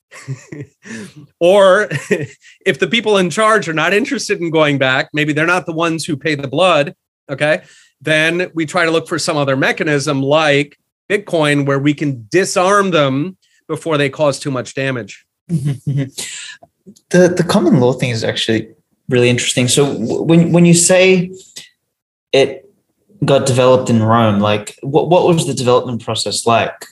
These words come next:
Speaker 2: You, you know, emergent?
Speaker 1: I don't know.
Speaker 2: Like,
Speaker 1: It's
Speaker 2: is it
Speaker 1: a
Speaker 2: kind of
Speaker 1: fascinating question. Yeah. Um, I would assume they brought in peop-, y-, you know, a lot of the immigrants at the time were, um, they were Germanic, Slavic, North African, uh, Egyptian. And, uh,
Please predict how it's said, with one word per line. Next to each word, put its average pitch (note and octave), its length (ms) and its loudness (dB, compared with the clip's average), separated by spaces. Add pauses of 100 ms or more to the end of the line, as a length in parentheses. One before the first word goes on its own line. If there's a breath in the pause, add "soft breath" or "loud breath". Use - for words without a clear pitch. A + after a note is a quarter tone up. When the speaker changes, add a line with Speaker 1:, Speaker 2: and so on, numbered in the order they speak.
(120)
Speaker 2:
You, A2+ 340 -4 (160)
you A2+ 160 -10
know, G2 80 -8 (260)
emergent? A#2 460 2
Speaker 1:
I E3 60 4
don't D#3+ 80 2
know. C#3+ 80 4
Speaker 2:
Like, - 80 4
Speaker 1:
It's C#3+ 80 2
Speaker 2:
is C3 80 -2
it D3+ 80 2
Speaker 1:
a - 20 -6
Speaker 2:
kind F#3+ 240 2
of F#3+ 60 6
Speaker 1:
fascinating B3+ 320 0
question. A#3+ 560 -2
Yeah. D3 320 0 (520)
Um, E3+ 520 0
I F3+ 80 2
would G3 140 2
assume B3 300 -4
they A#3+ 120 4
brought F3 260 4
in G3 180 -2
peop-, G3 300 -8
y-, F#3 220 -12
you F#3+ 180 -8
know, D#3 280 0
a E3 100 0
lot F#3 140 2
of G3 40 -4
the G3+ 100 -2
immigrants F#3 380 0
at - 80 -16
the D3+ 60 -14
time E3+ 360 -2
were, D#3 240 2
um, C3+ 460 0
they D#3 60 -4
were C#3 120 -4
Germanic, D#3+ 800 -2
Slavic, D#3+ 680 -2
North C#3 260 -4
African, D#3+ 720 -2 (380)
uh, C#3+ 260 0
Egyptian. D#3+ 580 -2
And, D3 680 -2
uh, D3+ 320 -2